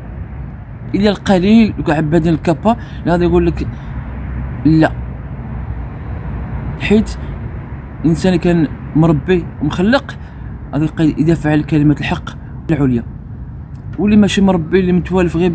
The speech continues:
بالشدوقة، متوالف غير أربعمية مكمشة، فهذاك أي واحد ينوض يضرب في المرأة، ينوض يضرب في واحد المرأة اللي هي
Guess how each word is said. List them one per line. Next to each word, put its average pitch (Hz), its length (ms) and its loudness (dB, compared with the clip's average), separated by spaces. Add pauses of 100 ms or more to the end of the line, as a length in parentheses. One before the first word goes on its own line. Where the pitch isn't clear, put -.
(100)
بالشدوقة، 160 640 2
متوالف 175 360 2
غير 165 280 2 (400)
أربعمية 170 420 4
مكمشة، 196 480 2 (1400)
فهذاك 202 460 4
أي 240 120 6
واحد 214 340 4 (1000)
ينوض 185 160 2
يضرب 180 200 4
في - 80 -4
المرأة، 180 400 4 (480)
ينوض 175 220 2
يضرب 170 260 2
في 175 100 -4
واحد 165 180 -2
المرأة 180 200 6
اللي 175 160 4
هي 170 280 4